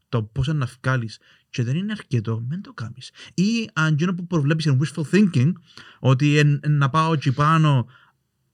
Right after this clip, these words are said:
αλλά η αλήθεια μέσα σου δεν το πιστεύεις, αλλά είναι το confidence,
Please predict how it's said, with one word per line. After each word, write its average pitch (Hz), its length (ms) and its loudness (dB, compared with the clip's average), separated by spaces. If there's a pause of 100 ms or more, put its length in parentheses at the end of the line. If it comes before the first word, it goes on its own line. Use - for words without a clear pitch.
(160)
αλλά 135 420 0
η 127 140 -4
αλήθεια 143 320 0
μέσα 143 160 2
σου 131 60 2
δεν 143 100 4
το 160 80 2
πιστεύεις, - 380 -4
αλλά 123 120 -2
είναι 127 80 0
το 127 140 -4 (100)
confidence, 131 500 -4